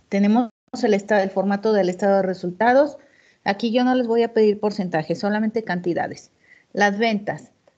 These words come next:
¿Cuánto vamos a vender por el primer mes? ¿Sí? Entonces, ventas, cua-, a cómo vamos a vender cada canti-, cada pieza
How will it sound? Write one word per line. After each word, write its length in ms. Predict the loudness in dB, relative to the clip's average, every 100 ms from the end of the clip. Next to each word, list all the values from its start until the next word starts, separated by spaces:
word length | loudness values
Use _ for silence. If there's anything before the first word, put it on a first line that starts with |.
| _
¿Cuánto 380 | 0 0 2 0
vamos 380 | 0 0 -2 -2
a 100 | -4
vender 600 | -2 0 2 2 0 -8 _ _ _ _
por 500 | -2 2 2 -2 -12 _ _ _ _ _ _ _ _
el 180 | -8 -8
primer 420 | -6 -8 -4 -4
mes? 420 | -4 -8 -10 -16 _ _ _ _ _ _ _ _ _ _ _
¿Sí? 420 | -10 -6 -6 -6 _ _ _ _ _ _ _ -10
Entonces, 640 | -8 -4 -4 -4 -8 -8 _ _ _ _
ventas, 500 | -4 -2 0 0 0
cua-, 240 | -2 -2
a 120 | -2 -2
cómo 240 | 2 4
vamos 320 | 4 0 -2
a 40 | -2
vender 360 | 0 -2 -2
cada 280 | 0 2 2
canti-, 480 | 0 -2 -2 -6 -6
cada 340 | -4 0 0 0
pieza 480 | 0 0 -2 -4